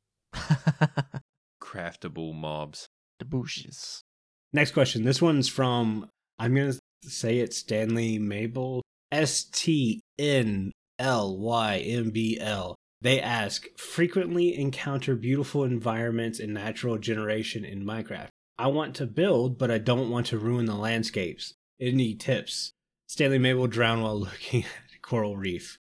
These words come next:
Speaker 1: <laughs>
Speaker 3: You can go to a library and check out a lot of architecture books, especially landscape architects. And the landscape architects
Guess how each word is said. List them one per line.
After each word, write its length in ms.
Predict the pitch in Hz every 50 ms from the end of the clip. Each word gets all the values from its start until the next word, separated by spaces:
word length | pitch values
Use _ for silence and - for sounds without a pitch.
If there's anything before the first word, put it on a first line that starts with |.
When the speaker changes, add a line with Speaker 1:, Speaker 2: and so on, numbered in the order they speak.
| _ _ _ _ -
Speaker 1:
<laughs> 600 | - - - 190 - - - 165 139 - - 135 - _ _ _ _ _ _
Speaker 3:
You 140 | - 113 104
can 160 | 92 113 117
go 180 | - 120 117 131
to 160 | 131 - 175
a 60 | 175
library 560 | 160 143 131 120 104 107 104 101 98 95 98 98 - _ _ _ _ _ -
and 480 | 113 104 101 98 98 95 95 90 87 -
check 420 | - - - - 127 120 - -
out 520 | - 107 107 107 110 117 - - - - - - _ _ _ _ _ -
a 140 | 107 101
lot 340 | 98 95 95 98 98 104 107
of 160 | 107 104 95
architecture 540 | - - 98 98 - - - 127 - - 135
books, 260 | 113 127 131 135 131
especially 560 | - 107 - - 127 123 117 - 127 110 104 98
landscape 680 | 101 98 95 95 98 101 117 - - - 123 127 -
architects. 720 | 110 113 117 127 127 - 143 143 143 - - - - - - _ _ _ _ _ -
And 320 | 123 113 107 104 82 98 - -
the 140 | 127 120 101 - _ _ _ _ -
landscape 540 | - 120 117 131 147 160 - - 160 135 -
architects 400 | 135 131 127 - 131 110 - -